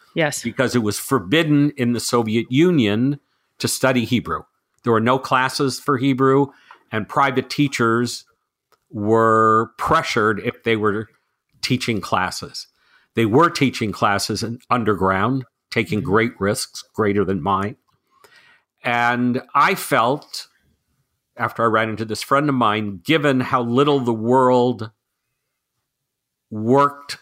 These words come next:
Speaker 2: to free the people who were entrapped in the concentration camps, like my mother,
Speaker 1: Mm-hmm.
Speaker 2: the least I could do was go to Moscow. So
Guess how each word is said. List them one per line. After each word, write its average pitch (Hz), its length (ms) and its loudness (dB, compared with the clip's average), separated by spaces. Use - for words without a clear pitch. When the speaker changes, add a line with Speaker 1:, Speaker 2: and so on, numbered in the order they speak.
Speaker 2:
to 127 120 -2
free 127 500 0
the 123 100 0
people 123 400 -2
who 101 100 -4
were 110 160 4
entrapped 120 640 -2
in 104 100 -4
the 101 80 -6
concentration 113 720 -4
camps, 120 340 -4
like 110 200 -4
my 101 120 -2
mother, 135 520 -2
Speaker 1:
Mm-hmm. 165 420 -12
Speaker 2:
the 131 80 2
least 170 280 2
I 147 80 2
could 135 160 -2
do 131 120 4
was 113 140 2
go 113 140 2
to 107 60 0
Moscow. 101 600 -2
So 110 500 0